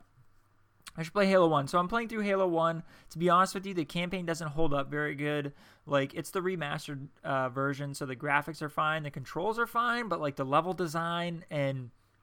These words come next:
just the funness of it is bad. It's not, it's not very good. I, I, I'm not a big fan of it, but I'm gonna finish it. Um, then I'm gonna do Halo two.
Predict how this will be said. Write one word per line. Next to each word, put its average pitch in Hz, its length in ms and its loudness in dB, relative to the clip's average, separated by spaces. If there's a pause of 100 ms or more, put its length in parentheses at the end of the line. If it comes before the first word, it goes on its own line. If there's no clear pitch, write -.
(200)
just 170 200 -10
the 147 80 -2 (800)
funness 160 460 -2
of 180 160 0
it 190 160 -2
is 135 360 -6 (880)
bad. 135 520 -2
It's - 160 -18
not, 147 220 0 (360)
it's 185 140 -4
not 180 140 10
very 135 180 0
good. 123 240 -6
I, 143 220 0
I, 156 280 -2
I'm 151 100 -10
not 156 160 4
a 139 40 0
big 139 220 -6
fan 131 200 -10
of 131 100 -10
it, 135 120 -8
but 151 140 2
I'm 214 160 8
gonna 233 140 2
finish 165 320 -2
it. 165 140 -2 (680)
Um, 165 140 4
then 202 80 4
I'm 208 60 4
gonna 208 120 0
do 202 100 2
Halo 185 300 6
two. 175 440 4